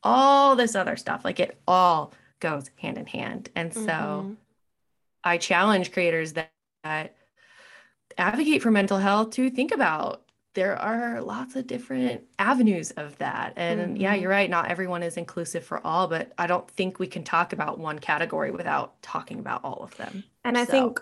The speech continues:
Speaker 2: also we have to realize how skewed, um, circumstance can be. You know, the way that, um, minority groups or people of color have to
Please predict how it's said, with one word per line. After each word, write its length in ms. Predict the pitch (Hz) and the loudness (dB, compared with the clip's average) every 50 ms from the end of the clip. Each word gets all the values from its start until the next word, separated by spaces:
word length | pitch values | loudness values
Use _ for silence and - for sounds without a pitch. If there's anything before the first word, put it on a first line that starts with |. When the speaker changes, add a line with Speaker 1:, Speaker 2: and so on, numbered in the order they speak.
| - - | -2 0
Speaker 2:
also 360 | 196 202 233 - - 202 180 | 2 2 2 0 -2 -2 -2
we 120 | 180 185 | -2 -2
have 200 | 190 190 196 - - | -2 -4 -6 -6 -8
to 120 | - 202 | -8 -4
realize 540 | 196 196 190 185 180 180 185 185 185 - - - | -2 -2 -2 0 -2 -2 -2 -4 -6 -8 -12 -12
how 480 | 214 - - 208 202 196 190 185 185 - - _ _ _ | -10 -4 0 0 2 2 0 -2 -4 -8 -10 _ _ _
skewed, 960 | - - - - - - - 202 185 190 196 208 208 190 185 185 190 196 - - - _ _ _ _ _ _ _ _ _ _ - | -2 0 0 0 0 -2 -4 -4 -2 0 0 0 0 0 -2 -4 -6 -8 -10 -12 -14 _ _ _ _ _ _ _ _ _ _ -2
um, 460 | - 196 190 185 180 190 202 - - - _ _ _ _ _ _ _ - | 0 0 2 2 0 0 -2 -6 -8 -14 _ _ _ _ _ _ _ -8
circumstance 920 | - - - 208 214 - 254 240 - - 185 170 170 175 - - - - - _ _ - | -4 0 0 0 2 2 2 2 2 2 0 0 -2 -2 -6 -8 -8 -10 -16 _ _ -2
can 180 | - 190 180 | 0 0 0
be. 400 | 175 202 208 202 - - - - _ - - - - _ _ _ | 0 0 -2 -2 -4 -6 -12 -16 _ -20 -20 -20 -20 _ _ _
You 140 | - 214 208 | 0 2 4
know, 100 | 202 196 | 4 4
the 140 | 180 202 196 | 4 2 2
way 240 | 185 196 202 196 190 | 4 4 4 4 4
that, 420 | 185 196 190 190 185 185 - - _ _ _ | 4 4 2 4 2 0 -2 -4 _ _ _
um, 440 | - 196 185 180 180 180 - - - _ _ _ _ _ _ _ _ _ - | -4 -2 -2 -2 -2 -4 -6 -10 -12 _ _ _ _ _ _ _ _ _ -6
minority 640 | 233 208 196 190 190 185 185 190 202 208 208 - 208 | -2 0 0 2 2 2 2 2 0 0 0 -2 -2
groups 420 | 196 190 185 185 185 185 - - - | -2 0 -2 -2 -2 -4 -8 -10 -6
or 300 | - 190 180 180 180 180 | -4 -2 -2 0 -2 -4
people 300 | 180 - 208 196 - 185 | -6 -8 -8 -6 -6 -6
of 140 | 180 175 - | -6 -6 -6
color 340 | - 202 190 190 185 180 180 | -4 -2 0 0 0 -2 -4
have 400 | 175 - 190 185 185 - - - | -4 -4 -4 -4 -4 -6 -10 -10
to 460 | - - 196 185 185 180 175 170 | -6 -4 -4 -2 -2 -2 -4 -6